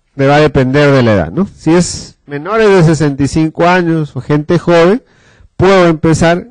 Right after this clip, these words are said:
con veinticinco microgramos de levotiroxina. Si son personas mayores de sesenta y cinco años, hay que empezar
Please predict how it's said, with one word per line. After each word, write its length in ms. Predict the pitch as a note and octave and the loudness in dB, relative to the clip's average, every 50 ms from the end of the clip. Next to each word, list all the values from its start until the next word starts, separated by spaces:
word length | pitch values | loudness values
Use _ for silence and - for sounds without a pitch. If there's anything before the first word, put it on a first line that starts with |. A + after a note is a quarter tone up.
| _ _ | _ _
con 340 | - D#3+ E3 F3+ F#3 F3 - - | -4 -2 0 0 0 -4 -8 -12
veinticinco 1160 | D3 C#3+ E3 D#3+ D#3 D3+ C#3+ C3+ D#3+ D#3 - - F3 F3 F3 E3+ - E3 E3 E3 D#3+ - _ _ | -6 -2 0 0 0 0 -2 -2 -2 -2 0 0 -2 -2 -4 -4 -4 -4 -4 -4 -4 -8 _ _
microgramos 840 | - D3+ D3+ D3+ C#3 - D3+ C#3+ C#3 C#3+ D3+ D3+ D3+ D3 D3 C#3+ C#3 C3 | -12 -6 -6 -6 -4 -2 -2 0 0 2 2 0 0 0 0 -2 0 0
de 200 | D3 D#3+ F3 - - | 0 -2 -2 -6 -10
levotiroxina. 1000 | D#3+ C3 B2 A#2+ A#2 A2+ A2+ A2 G2+ - G#2 F#2+ F#2+ F#2 - - - D2 - _ _ _ _ _ _ _ _ _ _ _ _ _ _ _ _ _ | -10 -6 -4 -2 0 0 0 0 -2 -4 -4 -4 -4 -6 -6 -10 -14 -14 -14 _ _ _ _ _ _ _ _ _ _ _ _ _ _ _ _ _
Si 220 | - - - C#3 | -14 -8 -6 -4
son 380 | - - F#3 G#3 A3+ G3+ - _ _ - | -2 0 0 0 -2 -4 -8 _ _ -4
personas 540 | D3+ C#3+ C3+ C3 - - F3 F3+ F3+ F3 E3 | -2 0 0 0 0 2 2 2 2 2 2
mayores 420 | D3+ C#3 C#3+ D#3 E3+ E3+ D3+ C#3+ | 2 2 4 4 4 4 4 4
de 200 | C3+ B2+ B2 A#2+ | 4 4 2 2
sesenta 360 | A#2 A2 - A#2+ A#2 A2+ A#2 | 2 0 0 -2 -4 -2 -4
y 60 | A2+ | -4
cinco 400 | - - D3 D3+ D3+ - D#3 D#3+ | -2 0 -2 -2 -2 -2 0 0
años, 400 | E3 D#3+ D#3 D#3+ D#3+ D#3+ - - - | 0 0 0 0 -2 -4 -4 -6 -4
hay 160 | C3 C3+ C3+ | -2 -2 -2
que 120 | C3+ D3 | -2 -4
empezar 680 | C#3+ C3+ C3+ - C#3 C3+ - - D3 D3+ D3+ - - | -6 -4 -2 -4 -4 -2 -2 -2 -2 -2 -2 -4 -8